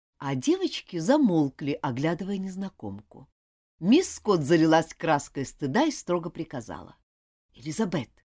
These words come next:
немедленно поздоровайся с учительницей». Но Элизабет отвернулась и стала рассматривать подъезжающий поезд. «Вы уж извините, мисс Томас»,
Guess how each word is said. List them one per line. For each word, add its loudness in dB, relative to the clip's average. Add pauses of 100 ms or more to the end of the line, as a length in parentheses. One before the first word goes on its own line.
(340)
немедленно 2
поздоровайся 2
с -8
учительницей». -8 (800)
Но 2
Элизабет 2
отвернулась 2
и 2
стала 0
рассматривать -2
подъезжающий -6
поезд. -18 (960)
«Вы 0
уж -6
извините, -2
мисс -6
Томас», -10